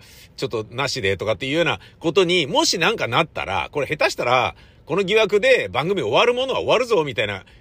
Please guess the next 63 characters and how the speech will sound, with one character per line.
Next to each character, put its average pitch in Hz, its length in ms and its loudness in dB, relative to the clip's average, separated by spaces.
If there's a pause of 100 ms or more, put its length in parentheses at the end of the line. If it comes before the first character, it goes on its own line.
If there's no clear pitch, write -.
(200)
恐 247 300 2
怖 202 120 4
を 175 40 -4
感 127 280 -8
じ 120 160 -14
て、 226 320 2 (200)
怯 185 320 0
え 180 40 0
て、 254 340 0 (460)
え 123 260 -4
ー、 123 40 -6
だ 160 100 0
っ - 40 -4
た 233 140 -2
ら、 254 260 2
あ 139 60 -2
の 117 600 -6
ー、 92 80 -12
引 160 100 -6
い - 20 -12
て 147 100 -2
待 147 140 -4
つ 139 100 -8
よ 117 60 -2
り 117 80 -8
打 131 60 -6
っ 131 40 -10
て 120 140 -6
出 117 100 -2
よ 120 80 0
み 101 80 -8
た 101 80 -8
い - 20 -4
な 92 100 -10
感 110 120 -8
じ 113 80 -12
で、 117 100 -4
戦 113 380 -4
い 120 200 -4 (180)
を 110 100 -10
申 123 160 -6
し - 120 -6
入 127 100 -6
れ 131 100 2
ま 131 220 -2
す 120 80 -10
み 98 60 -12
た 80 80 -8
い - 20 -6
な 87 80 -8
感 127 180 -8
じ 127 120 -14
で、 165 260 2 (420)
え 98 960 0 (880)
ー、 - 20 -6
名 139 140 0
誉 87 100 -2
毀 - 80 -8
損 135 180 -2
で 123 80 0
訴 104 340 0
え 85 80 0
る。 98 280 -2